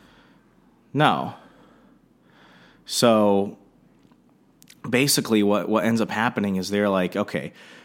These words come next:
Marvel in around two thousand four, two thousand five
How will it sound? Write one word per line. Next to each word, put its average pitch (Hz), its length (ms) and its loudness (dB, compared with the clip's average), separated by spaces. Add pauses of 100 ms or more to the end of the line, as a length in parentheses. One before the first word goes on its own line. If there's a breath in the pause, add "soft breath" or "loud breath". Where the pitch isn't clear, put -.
(140)
Marvel 120 640 4
in 98 560 -2
around 101 320 0
two 123 180 -4
thousand 117 300 0
four, 107 160 -2
two 107 120 -6
thousand 95 300 -2
five 90 680 -2